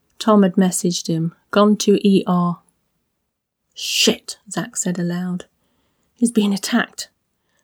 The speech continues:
Despite the dicey things he often asked of his friend, he always managed to disregard the idea that he was ever truly putting him in danger.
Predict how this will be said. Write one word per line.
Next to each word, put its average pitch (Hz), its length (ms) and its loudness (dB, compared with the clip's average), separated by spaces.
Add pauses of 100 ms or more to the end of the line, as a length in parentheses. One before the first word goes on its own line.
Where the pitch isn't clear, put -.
Despite 247 440 -2
the 214 80 2
dicey 226 440 2
things 196 340 0
he 190 160 0
often 196 320 -4
asked 180 240 -6
of 180 80 -8
his 196 160 -4
friend, 175 260 -2
he 170 100 -4
always 208 400 0
managed 175 340 -2
to 185 60 -4
disregard 180 680 -2
the 190 120 0
idea 180 440 -2 (320)
that 180 140 -4
he 190 100 4
was 185 180 -2
ever 190 220 2
truly 185 340 2
putting 175 380 -2
him 175 120 2
in 180 120 2
danger. 185 520 0